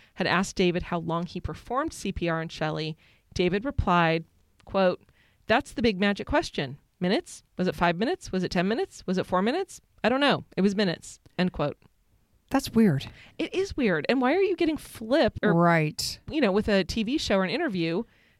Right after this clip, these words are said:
Speaker 1: that you're supposed to be defending yourself?
Speaker 2: Right. Yeah. No, that total glib attitude doesn't go well.
Speaker 1: Doesn't help. Yeah. According to Sergeant Morgan, quote, "Typically, you don't stop C P R until, as a rescuer, you can no longer perform it,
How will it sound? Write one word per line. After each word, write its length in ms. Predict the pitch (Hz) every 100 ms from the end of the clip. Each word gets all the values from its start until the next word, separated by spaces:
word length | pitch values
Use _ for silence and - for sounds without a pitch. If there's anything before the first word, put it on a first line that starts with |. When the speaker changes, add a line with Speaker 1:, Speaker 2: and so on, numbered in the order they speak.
| _
Speaker 1:
that 180 | - 294
you're 140 | 269
supposed 380 | 269 277 294 294
to 60 | -
be 100 | 311
defending 400 | 320 330 440 440
yourself? 440 | 175 - 156 -
Speaker 2:
Right. 320 | 165 151 151
Yeah. 280 | - 160 147
No, 260 | 143 151 151
that 240 | 180 -
total 300 | - 185 170
glib 280 | 156 165 156
attitude 460 | 147 147 143 147
doesn't 300 | 139 147 170
go 160 | 147 147
well. 300 | 143 143 147
Speaker 1:
Doesn't 320 | 143 196 180
help. 300 | 180 160 -
Yeah. 260 | 165 160 165 - _ _ _
According 340 | - - 320 381
to 60 |
Sergeant 360 | 330 240 226 226
Morgan, 520 | 180 185 220 226 254 - -
quote, 340 | 214 196 - -
"Typically, 520 | - 269 320 - 302 285
you 220 | 208 220
don't 180 | 240 -
stop 340 | - 202 208
C 220 | - 208
P 220 | - 190
R 200 | 170 170
until, 560 | 196 196 - 190 180 - -
as 180 | 180
a 60 | 170
rescuer, 680 | 160 165 - 233 247 285 320 _ _
you 100 | -
can 220 | 202 214 190
no 120 | 185
longer 300 | 190 185 196
perform 460 | - 180 214 196
it, 180 | 175 -